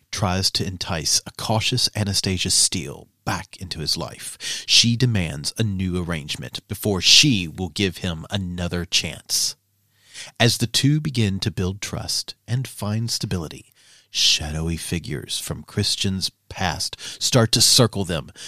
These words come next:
determined to destroy their hopes for a future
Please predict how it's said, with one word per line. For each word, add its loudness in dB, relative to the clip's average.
determined 4
to 0
destroy 2
their -4
hopes -2
for -8
a -12
future -10